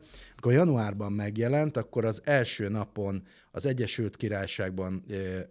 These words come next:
a Kanadában és az Egyesült Államokban, ö, egy egész negyvenhárom század, ö, millió példányt értékesítettek belőle.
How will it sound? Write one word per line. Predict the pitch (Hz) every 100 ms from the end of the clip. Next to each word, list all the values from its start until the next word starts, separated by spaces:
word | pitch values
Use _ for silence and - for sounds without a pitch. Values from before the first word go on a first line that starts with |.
| _
a | - 98 98
Kanadában | - 117 104 98 90 95 92
és | 98 -
az | 104
Egyesült | 113 98 92 87
Államokban, | 101 107 101 95 98 98 - - - _ _ _ -
ö, | 120 113
egy | 135 127
egész | 117 98 92
negyvenhárom | - 104 92 92 85 95 90 87 87
század, | - 98 85 90 82 92 _
ö, | 87 90
millió | 104 101 95 90 87 _ _ _ _ _
példányt | 113 101 92 85
értékesítettek | 101 92 92 101 - - 92 - 87
belőle. | 101 113 127 147 156